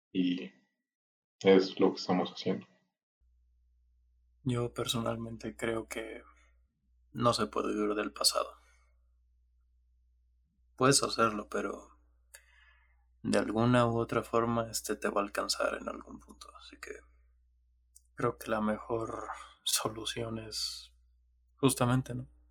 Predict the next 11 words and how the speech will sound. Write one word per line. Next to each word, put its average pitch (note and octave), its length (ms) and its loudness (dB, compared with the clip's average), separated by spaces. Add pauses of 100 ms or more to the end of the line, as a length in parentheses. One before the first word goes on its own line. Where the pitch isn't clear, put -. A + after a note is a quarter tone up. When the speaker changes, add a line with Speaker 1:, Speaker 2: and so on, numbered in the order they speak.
(720)
Speaker 2:
Aprender A2 560 0
de, G#2 380 -6 (1040)
de A#2+ 160 0
ese A#2+ 180 0
mismo. A#2 480 0 (1000)
Porque, B2 340 -4
pues, B2 420 -8
bueno, - 240 -4 (220)
nunca D#3+ 320 2
tocará A2+ 600 2
el - 220 -10